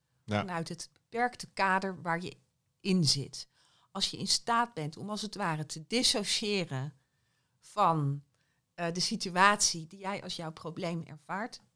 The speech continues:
Speaker 2: dan is geluk maakbaar. Want
Speaker 1: Ja.
Speaker 2: dan kun je namelijk iedere situatie,
Speaker 1: Ja.
Speaker 2: hoe, hoe heftig die situatie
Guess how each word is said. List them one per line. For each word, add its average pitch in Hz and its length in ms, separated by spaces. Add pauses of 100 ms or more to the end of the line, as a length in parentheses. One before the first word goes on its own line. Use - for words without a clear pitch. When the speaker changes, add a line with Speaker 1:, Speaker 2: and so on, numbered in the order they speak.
(300)
Speaker 2:
dan 175 180
is 160 120
geluk 190 300
maakbaar. 147 520
Want 127 180
Speaker 1:
Ja. - 60
Speaker 2:
dan 180 60
kun 202 160
je 175 100
namelijk 165 340 (220)
iedere 233 400
situatie, 185 840 (280)
Speaker 1:
Ja. 101 380
Speaker 2:
hoe, 208 260
hoe 190 220
heftig 202 460
die 202 140
situatie 202 520